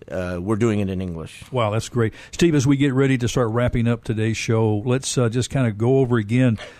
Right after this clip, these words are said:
Speaker 2: the opportunities that people can connect with Life Choices of Memphis, where you are, serve as the director of the ministry, uh, a ministry that has been faithful in reaching out to women in need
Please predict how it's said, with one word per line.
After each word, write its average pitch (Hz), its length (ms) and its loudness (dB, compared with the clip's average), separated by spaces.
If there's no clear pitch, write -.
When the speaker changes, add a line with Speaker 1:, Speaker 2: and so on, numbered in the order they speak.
Speaker 2:
the 127 120 0
opportunities 135 1120 0
that 120 260 2
people 147 380 2
can 127 220 0
connect 131 460 0
with 123 180 0
Life 123 240 0
Choices 120 420 0
of 110 80 2
Memphis, 110 300 2
where 117 160 2
you 131 340 4
are, 117 180 2
serve 139 340 2
as 120 180 2
the 127 100 2
director 123 480 2
of 101 80 0
the 101 60 -2
ministry, 113 580 -2
uh, 107 400 -2
a 120 100 -2
ministry 123 440 -2
that 113 60 2
has 110 120 0
been 110 160 -2
faithful 120 720 -2
in 120 240 0
reaching 123 380 0
out 120 180 -2
to 123 100 0
women 120 400 2
in 107 200 -2
need 131 380 -2